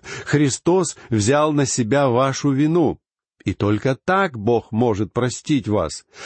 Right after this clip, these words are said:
Не потому, что вы славный малый или милая женщина,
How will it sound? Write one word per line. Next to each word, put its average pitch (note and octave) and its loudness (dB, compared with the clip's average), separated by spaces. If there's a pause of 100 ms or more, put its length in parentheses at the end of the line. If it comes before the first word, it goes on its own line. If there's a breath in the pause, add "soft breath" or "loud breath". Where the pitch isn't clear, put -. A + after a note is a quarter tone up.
(200 loud breath)
Не D3+ 2
потому, E3+ 0
что F3+ -2
вы F3+ 0
славный D3 2
малый B2+ 0 (600)
или C3+ 2 (120 loud breath)
милая C3 2 (140 soft breath)
женщина, G2 -2